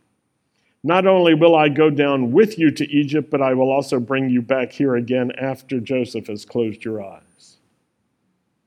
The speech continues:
So it's a word from the Lord about fulfilling the covenantal promise. The Lord is saying to Jacob, "It will be done. What I said to you, what I promised to you, what I promised to Abraham, Isaac, and Jacob,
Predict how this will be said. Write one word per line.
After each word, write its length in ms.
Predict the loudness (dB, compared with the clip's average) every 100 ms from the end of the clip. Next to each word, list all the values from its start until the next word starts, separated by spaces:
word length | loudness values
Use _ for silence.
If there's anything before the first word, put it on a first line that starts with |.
| _ _ _ _ _ _ _
So 460 | -4 -2 0 -2 -8 _ -8
it's 160 | -2
a 80 | 0
word 380 | 2 2 2 0
from 260 | -4 -4 -2
the 80 |
Lord 580 | -2 0 0 0 -2 -8 -18 _ _ _ _
about 300 | -6 -2 -2
fulfilling 600 | -4 -10 -4 -4 -2 -4
the 60 | -6
covenantal 800 | -6 -6 -4 -4 -6 -6 -8 -8
promise. 640 | -8 -8 -6 -8 -12 -20 -20 _ _ _
The 100 | -2
Lord 300 | 0 0 0
is 120 | -4
saying 420 | -6 -6 -4 -6
to 140 | -6 -6
Jacob, 560 | -4 -6 -6 -8 -10 -12 _ _ _ _ _ _
"It 340 | -4 -4 -6 -16 _
will 320 | -6 -2 -2
be 220 | -2 -6 -6
done. 340 | -8 -10 -12 _ _ _ _ _ _ _ _
What 260 | -4 -2 0
I 180 | -2 -4
said 580 | -8 -8 -6 -4 -6 -8
to 100 | -6
you, 260 | -2 -2
what 220 | 0 -2 -4
I 140 | -6
promised 600 | -8 -6 -6 -6 -10 -8
to 80 | -6
you, 120 | -4
what 160 | -4 -4
I 100 | -6
promised 420 | -6 -6 -6 -8
to 140 | -8 -6
Abraham, 440 | -6 -6 -6 -6
Isaac, 400 | -6 -6 -8 -10
and 160 | -10 -6
Jacob, 440 | -4 -4 -4 -6